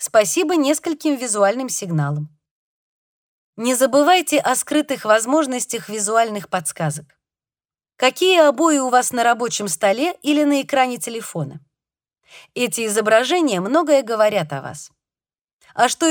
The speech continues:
изображено на обратной стороне вашей визитной карточки? Попробуйте использовать несколько сигналов теплоты, например, изображение людей.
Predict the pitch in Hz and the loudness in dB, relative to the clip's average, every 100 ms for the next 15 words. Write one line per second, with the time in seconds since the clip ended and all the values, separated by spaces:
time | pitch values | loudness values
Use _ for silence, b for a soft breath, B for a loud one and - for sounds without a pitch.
0 | 302 262 233 240 220 247 262 240 208 208 | 2 2 0 -2 -2 0 2 4 4 4
1 | 226 214 202 - 196 202 214 202 208 208 | 0 -2 -4 0 0 0 0 0 0 -6
2 | 190 190 202 170 180 165 165 151 160 - | -8 -6 -8 -8 -8 -4 -4 -4 -8 -14
3 | - - _ _ _ _ _ _ B B | -18 -20 _ _ _ _ _ _ B B
4 | B 240 240 311 311 330 294 285 - 311 | B 0 2 2 2 0 2 0 0 0
5 | 294 262 262 - 277 226 - 196 180 175 | 0 -2 -4 -2 -2 -2 -4 -8 -6 -6
6 | 214 208 202 170 160 - 156 196 214 170 | -6 -2 0 0 -4 -10 -4 -2 -2 -6
7 | 156 - B B B 233 233 277 330 330 | -10 -12 B B B -6 0 2 4 2
8 | - 294 294 269 269 262 330 311 294 269 | 0 0 2 4 4 4 2 2 2 0
9 | 196 165 156 | -4 -8 -8